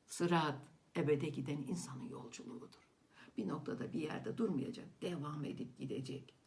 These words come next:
O zaman ebede gidecek insanın yolculuğudur. Ve bundan kurtuluş da hiç kimse için yoktur. Dünyaya gelmeyebilirdik. O da bizim elimizde değil. Getirdi Rabbim.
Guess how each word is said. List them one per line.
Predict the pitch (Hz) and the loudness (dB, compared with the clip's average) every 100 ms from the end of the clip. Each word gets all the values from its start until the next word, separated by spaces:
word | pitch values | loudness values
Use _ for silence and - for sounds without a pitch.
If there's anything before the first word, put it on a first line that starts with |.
| _ | _
O | - | -2
zaman | 147 135 123 - - - - - - - - - - - - - - - - - _ - - - | -2 0 -2 -4 -6 -14 -20 -20 -20 -20 -20 -20 -20 -20 -20 -20 -20 -20 -20 -20 _ -20 -8 4
ebede | 185 175 139 | 8 10 10
gidecek | - 160 147 170 - | 8 6 4 2 2
insanın | 139 131 139 156 | 2 4 4 4
yolculuğudur. | 139 127 131 147 143 - - - | 2 2 0 0 0 -2 -6 2
Ve | 196 175 | 2 4
bundan | 160 151 175 190 - | 0 2 2 0 0
kurtuluş | 175 190 202 233 | -2 -2 -2 -2
da | |
hiç | 175 214 277 - | -2 2 0 2
kimse | 196 175 180 | 2 2 2
için | 165 196 170 | 0 0 0
yoktur. | 165 143 - - - - - - - - - - 185 | 0 -2 -4 -6 -8 -20 -20 -20 -20 -20 -20 -10 2
Dünyaya | 202 220 220 233 247 | 4 6 4 6 4
gelmeyebilirdik. | 202 214 240 202 202 202 156 156 147 127 131 - - - - | 6 8 8 8 8 6 4 4 4 2 -2 -6 -18 -10 2
O | 156 | 6
da | 175 | 6
bizim | 147 139 151 | 6 4 4
elimizde | 131 139 - - | 6 6 4 -2
değil. | 135 - - | 0 -2 0
Getirdi | 175 165 156 151 156 | 2 2 2 2 2
Rabbim. | 135 - 127 | 0 -2 -4